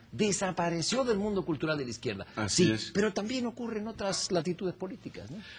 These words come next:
Speaker 2: Bueno, sí, mira, que ocurra en, en, en la derecha no es asunto nuestro. Que ocurra en el fascismo o que haya, o, o que haya o, o, ocurrido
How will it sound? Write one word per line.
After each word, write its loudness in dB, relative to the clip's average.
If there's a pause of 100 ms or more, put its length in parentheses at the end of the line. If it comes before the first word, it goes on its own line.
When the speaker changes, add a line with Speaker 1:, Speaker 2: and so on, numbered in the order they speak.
Speaker 2:
Bueno, 2
sí, 2
mira, 2
que -4
ocurra 2
en, 0
en, 0
en -2
la 4
derecha 0
no -2
es -2
asunto -2
nuestro. -2 (600)
Que 0
ocurra 2
en 2
el 2
fascismo 4
o 2
que 2
haya, 2
o, 0
o -2
que 2
haya 4
o, 4 (140)
o, 0 (100)
ocurrido 0